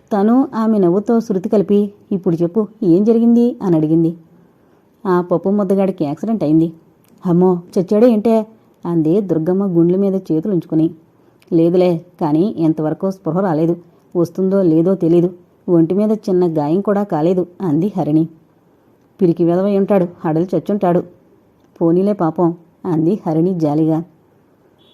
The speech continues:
"ఏం పాపమో, రాత్రంతా నీకోసం ఇంకా పుట్టబోయే దేవుళ్ళకు కూడా మొక్కుకున్నాను. ఇంక నువ్వు ఆ ఛాయలకు కూడా వెళ్ళొద్దు," అంది దుర్గమ్మ. "వాళ్ళకు అనుమానం వచ్చే నన్ను పంపడానికి ఇష్టపడలేదు." "ఏంటి వాళ్ళిష్టం?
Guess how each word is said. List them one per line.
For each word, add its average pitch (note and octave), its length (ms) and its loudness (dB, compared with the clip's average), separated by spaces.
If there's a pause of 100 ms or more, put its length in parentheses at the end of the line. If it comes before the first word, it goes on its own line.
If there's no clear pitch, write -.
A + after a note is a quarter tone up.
(160)
"ఏం E3 220 4
పాపమో, F3 420 0 (220)
రాత్రంతా E3+ 680 -2
నీకోసం G3 720 -2 (140)
ఇంకా F3+ 260 0
పుట్టబోయే G3 680 0
దేవుళ్ళకు F3 480 0
కూడా F#3+ 160 0
మొక్కుకున్నాను. E3+ 600 0 (460)
ఇంక F#3 180 0
నువ్వు F3 200 2
ఆ - 20 2
ఛాయలకు E3 400 -2
కూడా G3+ 180 0
వెళ్ళొద్దు," E3+ 420 0 (160)
అంది D#3 280 0
దుర్గమ్మ. D#3 500 0 (800)
"వాళ్ళకు E3 320 -2
అనుమానం D#3+ 360 2
వచ్చే G3 320 -2 (120)
నన్ను E3+ 180 2
పంపడానికి E3 480 -2
ఇష్టపడలేదు." E3+ 500 -2 (800)
"ఏంటి E3+ 280 4
వాళ్ళిష్టం? G3 540 0